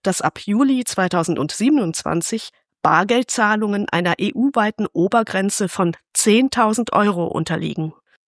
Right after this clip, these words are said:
Die umtriebige Digitalpolitik der E U wirkt nicht zuletzt wie eine Vorbereitung auf die sogenannte Tokenisierung von Vermögenswerten. Token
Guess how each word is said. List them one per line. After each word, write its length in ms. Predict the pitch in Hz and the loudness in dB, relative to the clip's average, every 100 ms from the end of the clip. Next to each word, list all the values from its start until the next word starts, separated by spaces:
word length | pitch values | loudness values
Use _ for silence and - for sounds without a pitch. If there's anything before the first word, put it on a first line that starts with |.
| _ - | _ -6
Die 220 | 175 160 | -2 0
umtriebige 800 | - 240 - 220 196 185 175 165 | 4 2 2 -2 -2 0 0 0
Digitalpolitik 920 | 165 170 - 202 220 220 196 - - | -2 -4 2 2 2 -2 -2 -2 -4
der 180 | 190 180 | -4 -2
E 100 | 185 | -2
U 220 | 196 226 - _ - | 0 0 -2 _ -4
wirkt 300 | 190 - - | -4 -4 -2
nicht 280 | 226 - - | -2 -2 -2
zuletzt 440 | 190 202 - - | 2 0 0 -4
wie 100 | 208 | -2
eine 220 | 170 175 | 0 -2
Vorbereitung 840 | - 180 180 214 202 202 - 196 | -2 -2 0 0 2 0 0 -2
auf 220 | - 170 - | 0 -2 -4
die 160 | 175 | -4
sogenannte 640 | 156 180 190 185 180 202 180 _ _ - | -2 -2 0 0 0 -2 -6 _ _ -4
Tokenisierung 1160 | 247 247 - 226 202 185 165 190 262 240 226 | -2 -2 -2 0 0 0 0 2 2 2 0
von 300 | 214 - 196 | 0 -2 -4
Vermögenswerten. 1040 | - 226 220 220 185 160 160 160 156 160 156 _ _ _ _ _ - | -2 2 4 4 4 0 0 -2 -2 -6 -8 _ _ _ _ _ -2
Token 420 | 214 208 240 | 0 2 2